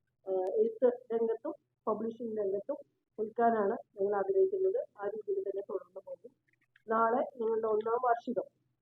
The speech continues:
ഡിസംബർ ഇരുപത്തിയൊൻപത്, രണ്ടായിരത്തി ഇരുപത്തിമൂന്നിലെ ആദ്യ പുസ്തകം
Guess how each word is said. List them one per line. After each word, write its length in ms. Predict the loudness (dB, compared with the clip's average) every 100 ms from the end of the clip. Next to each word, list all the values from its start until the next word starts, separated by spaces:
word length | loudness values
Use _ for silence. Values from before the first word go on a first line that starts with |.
| _
ഡിസംബർ 300 | -6 -2 0
ഇരുപത്തിയൊൻപത്, 720 | 0 0 -4 -2 2 2 4 2
രണ്ടായിരത്തി 480 | 2 -2 -2 -2
ഇരുപത്തിമൂന്നിലെ 640 | -8 -6 -8 -2 2 2 2
ആദ്യ 260 | 0 -2
പുസ്തകം 440 | -6 -2 0 0